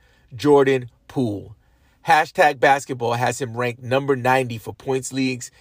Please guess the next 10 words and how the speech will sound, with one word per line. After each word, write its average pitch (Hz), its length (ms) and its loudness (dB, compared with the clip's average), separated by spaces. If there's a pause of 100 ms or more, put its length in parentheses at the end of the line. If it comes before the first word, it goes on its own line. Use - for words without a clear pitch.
He 135 180 -4
has 135 200 -2
three 147 300 -4
games 156 280 0
this 147 200 -8
week, 139 280 -4 (240)
no 131 520 2
back-to-backs. 113 840 -2 (360)
Klay 175 340 0
Thompson 139 640 -2